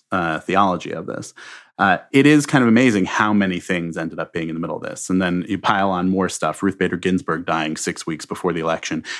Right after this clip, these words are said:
and the Supreme Court balance changing, all of it just, uh, going on. And so,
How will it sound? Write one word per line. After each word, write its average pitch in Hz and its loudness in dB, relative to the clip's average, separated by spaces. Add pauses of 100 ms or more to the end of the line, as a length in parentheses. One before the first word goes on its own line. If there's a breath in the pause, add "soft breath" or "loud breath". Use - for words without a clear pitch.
(140 loud breath)
and 90 0
the 80 -2
Supreme 87 -2
Court 92 0
balance 76 -4
changing, - -8 (340 loud breath)
all 143 6
of 90 0
it 80 -6
just, - -8
uh, 104 -2
going 120 4
on. 92 2 (840 loud breath)
And 123 4
so, 117 4